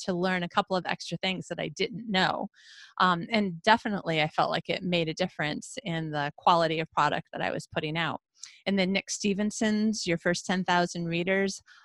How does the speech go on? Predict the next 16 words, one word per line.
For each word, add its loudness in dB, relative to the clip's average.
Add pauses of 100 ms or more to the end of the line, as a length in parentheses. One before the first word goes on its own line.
(120)
also 0
love 0
that 0
class, -2
starting 0
at -4
the -14
beginning -2
again 0
and 0
going 0
through 0
it 0
again 2
because, 0 (100)
um, -2